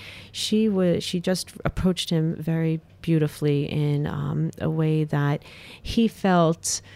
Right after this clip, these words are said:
um, that he was able to see her television persona as natural and just who she was, because when he and she met, that's exactly how he felt, that she was a gracious person, she was brilliant,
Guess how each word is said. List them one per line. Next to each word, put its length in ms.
um, 600
that 200
he 220
was 240
able 240
to 160
see 220
her 200
television 640
persona 640
as 300
natural 800
and 160
just 200
who 140
she 280
was, 360
because 380
when 100
he 440
and 160
she 200
met, 460
that's 240
exactly 460
how 180
he 100
felt, 420
that 120
she 220
was 180
a 80
gracious 560
person, 680
she 200
was 460
brilliant, 720